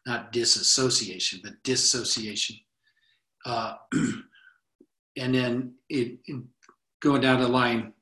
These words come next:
the end of line five, and that it, once it occurs, projection becomes its main defense and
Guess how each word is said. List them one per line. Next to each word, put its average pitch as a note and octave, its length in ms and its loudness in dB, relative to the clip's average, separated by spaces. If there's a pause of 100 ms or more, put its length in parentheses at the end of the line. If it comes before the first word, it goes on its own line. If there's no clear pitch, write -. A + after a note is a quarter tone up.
(680)
the C3 180 4
end C3 140 6
of A#2 100 2
line A#2+ 240 2
five, B2+ 460 4 (580)
and B2+ 120 2
that C#3+ 180 8
it, C#3 200 4
once E3+ 280 6
it D#3+ 80 10
occurs, C#3+ 500 8
projection C#3+ 680 4
becomes C3 440 4
its - 240 2
main B2+ 280 4
defense A#2+ 720 0 (440)
and C3+ 480 2